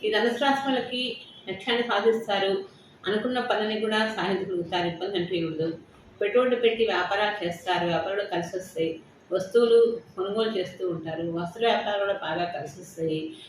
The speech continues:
అప్పుడప్పుడు రవాణా ట్రాన్స్‌పోర్ట్ రంగాల వాళ్ళకి కూడా మిశ్రమ ఫలితంగా ఉంటుంది.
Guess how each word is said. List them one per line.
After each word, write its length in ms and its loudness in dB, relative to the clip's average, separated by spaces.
అప్పుడప్పుడు 560 2
రవాణా 520 0
ట్రాన్స్‌పోర్ట్ 460 -4
రంగాల 280 -2
వాళ్ళకి 300 -4
కూడా 160 -4
మిశ్రమ 320 -6
ఫలితంగా 560 -6
ఉంటుంది. 560 -8